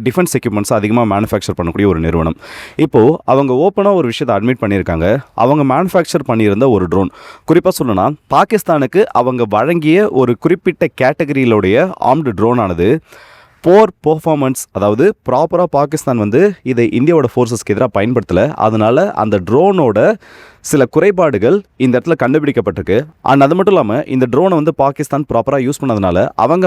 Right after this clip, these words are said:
மேல சில நடவடிக்கைகளை எடுக்க போறதாகவும் சொல்லியிருக்காங்க. என்னடா, என்ன ட்ரோன்னே சொல்லாம இந்த இன்சிடென்ட்டை மட்டும் பத்தி பேசிட்டு இருக்க, அது என்ன ட்ரோன், எப்ப வந்து இந்தியா பாகிஸ்தான் கிளாஷ்ல அது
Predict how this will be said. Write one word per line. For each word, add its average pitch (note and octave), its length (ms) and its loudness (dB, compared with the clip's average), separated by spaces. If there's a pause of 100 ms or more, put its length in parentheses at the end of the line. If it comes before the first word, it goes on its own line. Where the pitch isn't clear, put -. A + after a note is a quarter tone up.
மேல C#3 180 2 (380)
சில C3+ 160 2 (100)
நடவடிக்கைகளை E3 680 2
எடுக்க C3 200 -2
போறதாகவும் G#2 380 -2
சொல்லியிருக்காங்க. F2+ 400 -4 (420)
என்னடா, G#3 200 4 (140)
என்ன F3 220 0
ட்ரோன்னே D3+ 320 0
சொல்லாம C3+ 360 0
இந்த B2+ 120 2
இன்சிடென்ட்டை B2 380 0
மட்டும் A#2+ 200 0
பத்தி A2 220 0
பேசிட்டு G#2 300 -2
இருக்க, F2+ 180 0 (240)
அது G#2+ 180 0
என்ன E3 240 2
ட்ரோன், D3+ 180 2 (100)
எப்ப D#3 200 -2
வந்து C#3 180 -2
இந்தியா C3+ 220 0
பாகிஸ்தான் A2+ 380 -6
கிளாஷ்ல A#2 260 -2
அது G#2 80 -2